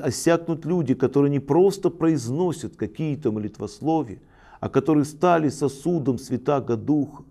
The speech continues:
в которых живет этот самый Святой Дух, и Он в них за людей ходатайствует,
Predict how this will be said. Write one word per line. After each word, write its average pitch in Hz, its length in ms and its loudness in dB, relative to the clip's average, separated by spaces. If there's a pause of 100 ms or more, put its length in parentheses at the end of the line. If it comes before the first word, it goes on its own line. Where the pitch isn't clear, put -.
(360)
в - 20 -20
которых 151 380 4
живет 160 480 6
этот 156 260 0
самый 139 460 2
Святой 127 520 0
Дух, 123 440 -2 (260)
и 143 300 0
Он 175 440 8
в 104 220 -2
них 156 580 0 (520)
за 107 180 4
людей 127 840 2 (280)
ходатайствует, 113 880 -4